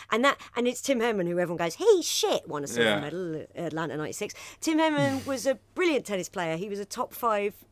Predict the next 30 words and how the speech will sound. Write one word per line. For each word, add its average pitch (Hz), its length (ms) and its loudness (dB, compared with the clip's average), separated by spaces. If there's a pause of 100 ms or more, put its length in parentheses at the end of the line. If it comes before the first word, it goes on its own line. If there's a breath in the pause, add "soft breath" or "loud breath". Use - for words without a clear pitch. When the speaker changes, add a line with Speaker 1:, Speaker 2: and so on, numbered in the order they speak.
(320)
Speaker 1:
in 220 160 0
the 208 80 -2
world 202 460 0
player. 156 360 -2
Speaker 2:
Yeah. 151 80 -6 (300 loud breath)
Speaker 1:
And 196 360 2 (280 loud breath)
it, 196 100 0
there 214 240 2
is 226 320 -2 (220 soft breath)
just - 400 -2
this 202 180 -2 (180)
huge 220 420 -6
gulf 165 440 -2
between 170 600 -6 (400 soft breath)
the 214 80 -4
best - 480 -2
footballer 175 460 -4
at - 60 -8
your 160 120 -6
school 147 540 -6 (100)
and, 160 140 -4
Speaker 2:
Yeah. 190 160 4
Speaker 1:
like, 139 200 -4 (440 soft breath)
uh, 170 300 -2 (100)
these 185 200 -4
great 175 400 -2 (140)
Premiership 170 720 -4
footballers 160 720 -6
who 156 220 -6
are 147 100 -6